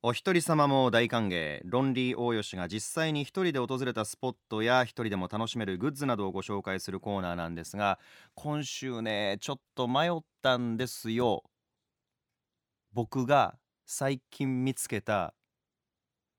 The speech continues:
掘り出し物で、めちゃくちゃ安いんだけど、本革でかなり高見えする形の綺麗なブーツ。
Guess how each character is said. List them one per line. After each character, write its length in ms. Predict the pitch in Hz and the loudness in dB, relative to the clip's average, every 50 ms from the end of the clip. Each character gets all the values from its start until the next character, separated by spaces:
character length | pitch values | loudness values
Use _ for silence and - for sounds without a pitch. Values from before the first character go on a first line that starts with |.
| _ _ _ _ | _ _ _ _
掘 140 | - 117 117 | -2 2 2
り 100 | 120 117 | 4 4
出 100 | 120 113 | 2 2
し 140 | - - | 0 -2
物 240 | 117 117 113 113 113 | -2 0 0 0 0
で、 260 | 113 123 110 82 - - _ _ _ _ _ _ _ _ _ _ _ _ _ _ - - _ _ _ _ _ _ _ _ _ _ _ _ _ _ _ | 0 -2 -2 -4 -6 -10 _ _ _ _ _ _ _ _ _ _ _ _ _ _ -20 -20 _ _ _ _ _ _ _ _ _ _ _ _ _ _ _
め 240 | - 90 95 113 135 | -8 -2 2 2 4
ち 60 | - | 4
ゃ 60 | 156 151 | 2 2
く 40 | |
ち 60 | - 165 | 4 4
ゃ 20 | |
安 300 | 165 185 185 - - 147 | 6 6 4 4 2 2
い 80 | 120 95 | 2 2
ん 120 | 87 82 | 0 -2
だ 120 | 80 98 | -4 -6
け 120 | - - 80 | -6 -6 -4
ど、 260 | 92 95 82 73 - _ _ _ _ _ _ _ _ _ _ _ _ _ _ _ _ | -4 -4 -4 -6 -10 _ _ _ _ _ _ _ _ _ _ _ _ _ _ _ _
本 320 | - - 139 143 147 147 143 | -10 -4 -2 0 0 2 2
革 260 | 135 135 131 123 123 | 2 4 4 4 2
で 260 | 117 120 95 78 76 - _ _ _ _ _ _ _ _ _ _ _ _ _ | 2 0 -2 -2 -6 -12 _ _ _ _ _ _ _ _ _ _ _ _ _
か 180 | - - - 143 | -6 -2 0 2
な 140 | 160 196 214 | 4 4 2
り 160 | 160 107 - _ | 2 -2 -4 _
高 260 | - 120 - - 117 | -8 -8 -4 -2 0
見 180 | 110 113 113 110 | 0 2 2 0
え 80 | 107 | 0
す 220 | 104 - - 104 101 | -2 -4 -4 -4 -4
る 160 | 101 104 - - _ _ _ _ _ _ _ _ _ _ _ _ - | -4 -6 -6 -10 _ _ _ _ _ _ _ _ _ _ _ _ -12
形 380 | - - - 151 - - - | -10 -8 -6 -6 -6 -6 -6
の 140 | 160 156 143 | -6 -6 -6
綺 220 | - - - 165 | -6 -2 -2 -2
麗 320 | - 107 - - - - - | -2 -2 -4 -6 -6 -6 -2
な 220 | 160 165 165 - - _ _ _ _ _ _ _ _ _ _ _ _ _ _ _ _ | 0 0 -2 -2 -6 _ _ _ _ _ _ _ _ _ _ _ _ _ _ _ _
ブ 200 | 92 95 127 147 | -2 4 4 4
ー 40 | 113 | 4
ツ。 280 | - - - - - | 4 2 0 0 -2